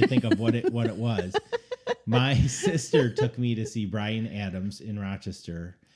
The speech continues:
Speaker 1: It was the Reckless Tour.
Speaker 2: Ooh.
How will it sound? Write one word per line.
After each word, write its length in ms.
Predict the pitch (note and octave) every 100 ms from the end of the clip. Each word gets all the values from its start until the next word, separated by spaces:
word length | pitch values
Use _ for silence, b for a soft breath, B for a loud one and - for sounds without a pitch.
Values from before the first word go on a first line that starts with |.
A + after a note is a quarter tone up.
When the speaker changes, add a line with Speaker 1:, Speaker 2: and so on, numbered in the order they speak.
| _
Speaker 1:
It 120 | - G2
was 260 | G#2+ F#2
the 100 | G#2+
Reckless 500 | G#2+ G#2 - G2 -
Tour. 480 | - A2 F2 D#2+ G2+ - b b b
Speaker 2:
Ooh. 720 | C#3 C#3+ C#3+ D#3 D#3 E3 D3+